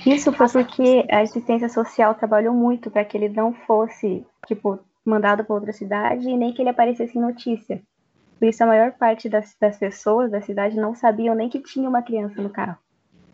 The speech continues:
Speaker 2: Ah, tá, porque senão ia, ele ia ficar assim, "Olha o filho da moça que foi abduzida, olha o fi-",
Speaker 1: Isso,
Speaker 2: né?
Speaker 1: isso.
Speaker 2: Ah, interessante, aí é melhor, né? Porque aí ele pode investigar o caso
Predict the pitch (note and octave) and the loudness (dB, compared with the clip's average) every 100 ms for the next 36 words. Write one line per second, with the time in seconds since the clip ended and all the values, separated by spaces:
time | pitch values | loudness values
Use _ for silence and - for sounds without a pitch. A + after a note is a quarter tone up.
0 | _ - - - - - D#4+ D#4+ F#4+ G4+ | _ -18 -12 -10 -10 -8 0 2 2 2
1 | G4+ G4+ G#4 G#4 - B3+ B3 B3+ C#4+ C#4 | 2 0 -2 -4 -2 2 4 4 4 0
2 | A#3+ B3+ - A#3+ C4 C#4 C#4 C#4 C#4 C4 | -4 -6 -4 -2 0 0 2 2 2 -2
3 | B3 B3+ B3 - C4+ - B3+ B3 D#4 F4+ | -4 -6 -8 -12 -14 -8 -2 2 2 0
4 | - F4 F4+ E4 F4 E4 E4+ - E4+ E4 | -10 -14 -8 -6 -4 -6 -8 -10 -6 -4
5 | C4 B3+ D#4 C4 D#4+ F4+ D#4 B3 C#4 B3+ | -4 -4 -2 0 0 0 -2 2 4 4
6 | B3+ A#3+ - C#4+ C#4+ - D4 A#3+ A#3 A#3+ | 2 0 0 2 4 2 -2 -10 -8 -8
7 | A#3+ B3 B3+ C4 C4+ C#4 C#4+ C4 A3 G3+ | -8 -6 -4 -2 -2 0 0 -2 -4 -10
8 | _ _ _ _ - A#3+ A3+ A#3+ A#3 B3+ | _ _ _ _ -4 -2 0 2 0 0
9 | F4+ F4+ B3+ B3 B3 B3 C4+ D4+ C4+ B3+ | 0 0 2 2 2 2 4 4 2 -4
10 | - A#3 A#3 A#3 - A#3+ A3+ A#3 A3 A#3+ | -8 -8 -6 -8 -4 -4 -2 -4 -4 -4
11 | - A#3 A#3 A3+ A3+ A3+ A3+ B3+ B3+ | -4 -2 0 0 0 0 2 0 -2